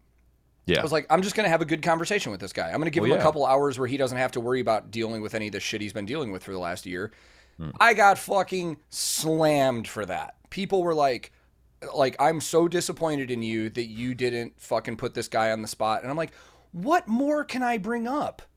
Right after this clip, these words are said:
Speaker 2: Like,
Speaker 1: Yeah.
Speaker 2: like, you're never gonna please everybody that sees your
Speaker 1: No.
Speaker 2: content, whether it's music or YouTube or anything.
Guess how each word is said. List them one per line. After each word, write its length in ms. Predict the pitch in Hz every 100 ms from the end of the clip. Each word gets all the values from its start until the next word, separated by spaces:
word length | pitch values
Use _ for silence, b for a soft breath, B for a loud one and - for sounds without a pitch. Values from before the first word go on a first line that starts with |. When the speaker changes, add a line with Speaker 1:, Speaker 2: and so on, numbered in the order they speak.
| _
Speaker 2:
Like, 400 | 143 170 185 -
Speaker 1:
Yeah. 120 | - - - - -
Speaker 2:
like, 260 | 185 156
you're 100 | 175
never 280 | 202 220 311
gonna 180 | 294 220
please 320 | - 196 170
everybody 380 | 147 156 143 127
that 180 | 110 101
sees 220 | 120 110
your 100 | 107
Speaker 1:
No. 80 | 82
Speaker 2:
content, 360 | 107 110 107 113
whether 200 | 113 117
it's 120 | 117
music 400 | 117 120 117 113
or 40 |
YouTube 420 | 113 101 101 113 98
or 100 | 87
anything. 500 | 90 90 - 62